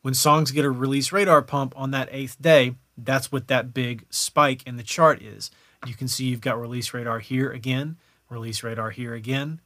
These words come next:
and release radar here again. So release radar is doing a lot of work for songs. But then you've also got Discover Weekly doing work. That on top of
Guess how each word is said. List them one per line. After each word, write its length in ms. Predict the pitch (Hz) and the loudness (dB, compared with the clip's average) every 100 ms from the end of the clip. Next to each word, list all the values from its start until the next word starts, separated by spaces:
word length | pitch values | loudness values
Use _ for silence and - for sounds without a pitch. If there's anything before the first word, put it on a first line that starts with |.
| _ | _
and 140 | 120 120 | -14 -12
release 320 | 117 113 - | -10 -10 -8
radar 280 | 113 113 104 | -6 -6 -6
here 200 | 113 110 | -10 -10
again. 400 | 113 147 101 - _ _ - | -4 -4 -4 -12 _ _ -2
So 320 | - 143 131 | 2 2 0
release 380 | 135 151 214 - | 0 2 2 4
radar 340 | 208 190 151 | 6 8 6
is 160 | 131 120 | 4 -2
doing 320 | 131 143 135 | 0 0 0
a 80 | 127 | -2
lot 300 | 117 120 127 | 2 2 2
of 120 | 110 | 0
work 300 | 123 131 120 | 0 0 0
for 140 | - | -8
songs. 500 | 110 123 110 101 123 - | -8 -6 -8 -10 -16 -12
But 100 | 139 | -2
then 140 | 147 | 0
you've 140 | 151 139 | 2 2
also 280 | 156 151 151 | 2 2 2
got 180 | 147 | 0
Discover 400 | 151 139 - 143 | 0 -4 -2 -2
Weekly 360 | 165 202 233 165 | -2 -2 -2 -4
doing 260 | 127 120 113 | -2 -6 -8
work. 240 | 104 - 135 | -12 -12 -12
That 440 | 117 156 190 - _ _ _ 147 | 2 4 4 2 _ _ _ 2
on 240 | 175 190 | 2 2
top 340 | - 202 233 | 0 -2 2
of 300 | 139 131 135 | 4 4 0